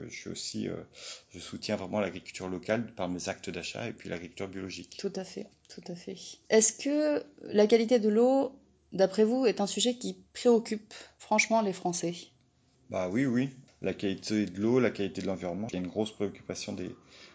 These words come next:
Speaker 1: euh, des citoyens, euh, au sujet. J'ai envie de dire jusqu'à l'excès, parce que, alors, du coup, c'est un peu ma, mon côté, euh,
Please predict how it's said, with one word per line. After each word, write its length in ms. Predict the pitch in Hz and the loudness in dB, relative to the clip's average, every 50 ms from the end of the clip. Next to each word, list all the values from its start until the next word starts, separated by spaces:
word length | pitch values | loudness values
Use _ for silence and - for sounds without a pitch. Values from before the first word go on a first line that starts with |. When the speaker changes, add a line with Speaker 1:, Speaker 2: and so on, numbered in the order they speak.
| _ _ _ - 85 | _ _ _ -12 -10
Speaker 1:
euh, 320 | 85 82 90 85 85 87 | -8 -6 -6 -6 -6 -6
des 160 | 87 87 98 90 | -6 -6 -8 -8
citoyens, 680 | - - 95 - - 98 98 101 104 113 117 117 107 | -6 -10 -10 -8 -4 -4 -2 2 2 4 4 4 4
euh, 100 | 98 92 92 92 87 | 4 2 2 2 0
au 100 | 87 95 | 0 -2
sujet. 480 | 92 - - 104 95 92 117 127 143 147 - - - - - - | -4 -6 -8 -8 -4 0 0 0 -2 -2 -10 -18 -20 -18 -18 -14
J'ai 120 | - - 101 | -4 -2 0
envie 140 | 98 101 101 | 0 0 -2
de 40 | |
dire 160 | 92 101 120 113 | 0 0 0 0
jusqu'à 320 | 95 101 - - - 104 | 0 -4 -8 -2 0 2
l'excès, 380 | 101 104 104 - - - 156 151 | 2 2 2 2 2 2 2 2
parce 200 | - 104 98 - | 0 -2 -6 -4
que, 100 | - 104 | -4 -2
alors, 260 | 95 90 87 90 90 | -2 -2 -2 -4 -6
du 100 | 85 85 | -6 -10
coup, 180 | - - 107 107 | -10 -10 -10 -8
c'est 140 | - - 90 | -6 -6 -6
un 60 | 85 | -6
peu 120 | - 107 98 | -6 -6 -6
ma, 280 | 92 90 85 78 - - _ - - - | -4 -4 -6 -6 -8 -12 _ -20 -20 -12
mon 100 | - 92 | -12 -12
côté, 420 | - - 90 87 - - 95 92 90 87 | -10 -10 -14 -12 -10 -8 -8 -6 -6 -6
euh, 280 | 87 85 85 82 80 | -6 -8 -8 -8 -10